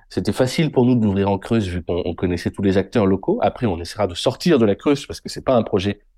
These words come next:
creusois, mais c'est un projet qui a vocation à vouloir être national, en tout cas, je, je l'espère. Et donc, euh,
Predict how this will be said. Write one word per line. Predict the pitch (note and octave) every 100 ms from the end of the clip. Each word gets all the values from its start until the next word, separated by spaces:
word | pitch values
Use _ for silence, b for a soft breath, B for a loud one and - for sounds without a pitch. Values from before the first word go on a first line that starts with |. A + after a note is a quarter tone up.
| -
creusois, | - F#2+ F2+ F#3+ E3
mais | G#2
c'est | - E2+
un |
projet | F2+ F#2+ G#2+ A2+
qui | - F2
a | D#2+ -
vocation | F2+ F2 F2+ C3
à | G2+
vouloir | F2+ C3+ A#2
être | F2+ F2+
national, | F#2+ - G#2 E3 G3+
en | F#2+
tout | -
cas, | A#2 G#2+
je, | F2+ E2+
je | -
l'espère. | E2+ E2+ - F3 - _ _ _ _ _ _ _ _ -
Et | A2
donc, | C3 C#3 A#2
euh, | G2+